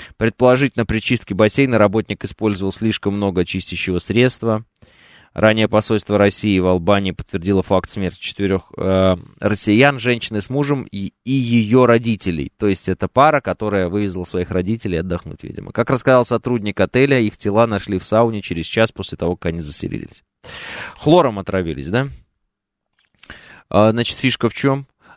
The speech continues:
Э, хлор, э, попадая в лёгкие, э, по-моему, соляную кислоту, м, образует.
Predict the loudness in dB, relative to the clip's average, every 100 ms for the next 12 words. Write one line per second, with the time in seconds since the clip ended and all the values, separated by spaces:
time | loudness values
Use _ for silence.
0 | -8 -2 2 2 2 2 2 2 -4 -4
1 | -2 -2 0 0 4 4 4 0 -2 0
2 | 0 0 -2 0 0 -2 -4 -4 -4 -4
3 | -6 -6 -6 -6 -2 0 2 2 0 -8
4 | -8 -8 -8 -10 -12 -14 -20 -20 -20 -16
5 | -12 -10 -10 -14